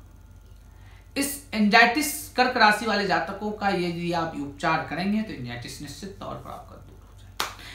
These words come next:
यानी आपके नेगेटिवनेस, negative थिंकिंग सब दूर हो जाएगी आपसे। तो हम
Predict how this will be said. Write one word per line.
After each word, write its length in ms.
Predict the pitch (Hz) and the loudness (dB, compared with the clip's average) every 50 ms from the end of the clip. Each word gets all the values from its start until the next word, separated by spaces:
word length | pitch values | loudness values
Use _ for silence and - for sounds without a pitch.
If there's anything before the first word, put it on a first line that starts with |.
| - - | 0 4
यानी 200 | 226 247 269 277 | 6 8 8 10
आपके 340 | 254 240 247 247 - 302 294 - - - - - - - - - | 12 12 10 10 8 2 0 0 0 -6 -12 -18 -20 -18 -8 -2
नेगेटिवनेस, 840 | 196 196 196 214 226 285 339 339 339 320 277 233 220 190 - - - | 2 4 4 6 6 4 4 2 2 0 0 2 0 0 -2 -2 0
negative 600 | 196 226 247 349 349 349 320 247 196 - - - - | -2 0 0 0 -2 0 -2 -2 -2 -6 -10 -8 -4
थिंकिंग 360 | 190 185 185 185 196 185 175 170 - - - - - - - - - - | -2 -2 -2 -2 -4 -4 -6 -6 -10 -16 -20 -20 -20 -20 -20 -20 -20 -18
सब 300 | - - - - 165 127 | -12 -10 -10 -10 -10 -10
दूर 220 | 123 135 135 123 120 | -10 -10 -10 -10 -12
हो 140 | - - - | -14 -16 -18
जाएगी 320 | - - - - - - - | -20 -20 -20 -20 -20 -20 -20
आपसे। 240 | - - - - - - - - - - - - - - - - - - - | -20 -20 -20 -18 -18 -18 -18 -18 -20 -20 -20 -20 -20 -20 -18 -18 -18 -6 6
तो 100 | - 233 | 8 10
हम 240 | 233 233 233 233 240 | 10 10 10 8 6